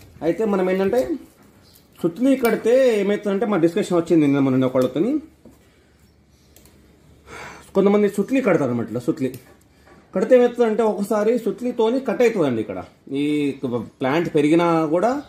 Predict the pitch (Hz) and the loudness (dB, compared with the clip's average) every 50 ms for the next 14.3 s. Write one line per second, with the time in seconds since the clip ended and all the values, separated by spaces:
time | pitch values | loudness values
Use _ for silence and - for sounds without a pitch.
0 | - - - _ - 147 160 180 196 196 262 311 349 320 - - - - - - | -18 -20 -20 _ -4 0 0 0 2 2 0 0 0 -6 -8 -12 -20 -20 -20 -20
1 | - - - - - _ _ - 180 196 226 226 - 302 285 - 240 214 185 180 | -20 -20 -20 -20 -20 _ _ -6 -4 -4 -4 -4 -6 -8 -4 -2 0 2 2 2
2 | 180 208 175 196 170 - 139 139 123 117 117 127 147 156 - 202 185 190 196 190 | 2 2 2 0 0 0 0 -2 -2 -2 -2 -2 -2 -2 -2 -2 -4 -4 -4 -4
3 | 190 190 170 - 180 175 170 196 220 269 - - 170 175 180 185 175 165 - 196 | -2 -4 -2 -2 -2 -2 -2 -4 -6 -10 -10 -4 -2 0 2 2 0 0 -2 -2
4 | 185 196 190 165 151 143 143 165 220 277 294 - - _ _ _ _ _ _ - | 0 2 2 2 2 2 2 0 0 -4 -6 -10 -16 _ _ _ _ _ _ -14
5 | 214 247 370 381 349 - _ _ - 143 139 156 165 180 185 185 175 156 170 190 | -10 -10 -8 -8 -10 -14 _ _ -8 -4 0 2 2 2 2 2 2 2 2 2
6 | 202 214 208 208 208 208 240 233 226 202 - 226 240 220 185 185 226 320 330 233 | 2 2 0 0 -2 -2 -2 0 0 -2 0 0 0 2 2 0 -2 -4 -6 -8
7 | - - - 208 240 254 202 190 196 - - 143 117 107 104 - - 190 226 233 | -12 -8 0 2 2 2 4 2 0 0 0 -4 -4 -4 -8 -10 -8 -6 -6 -6
8 | 208 240 - - 277 - - - 165 170 190 214 220 - 254 240 233 240 240 269 | -6 -8 -8 -8 -8 -10 -8 -8 -6 -6 -4 -4 -6 -6 -6 -4 -4 -2 0 0
9 | 269 339 311 214 147 127 - - _ _ _ _ _ _ _ _ _ _ - 226 | 0 0 -2 -6 -6 -10 -16 -20 _ _ _ _ _ _ _ _ _ _ -2 2
10 | 262 269 262 - 349 415 392 - - - _ _ _ _ _ _ - - 180 185 | 2 2 2 2 -6 -6 -6 -8 -12 -20 _ _ _ _ _ _ -10 -6 -4 -2
11 | 208 254 269 - - - 208 220 233 262 269 254 247 247 254 247 269 330 - - | 0 0 -2 -2 0 0 0 2 2 2 2 2 2 0 2 2 2 2 0 -2
12 | - - - - - _ _ _ _ _ _ _ _ _ _ _ _ _ _ _ | -8 -16 -20 -20 -20 _ _ _ _ _ _ _ _ _ _ _ _ _ _ _
13 | _ _ _ _ _ _ - 117 127 139 156 165 165 170 165 170 175 185 185 180 | _ _ _ _ _ _ -8 -4 -2 0 0 0 0 2 2 4 4 4 2 0
14 | - 208 208 269 339 330 | 0 0 -2 0 0 -2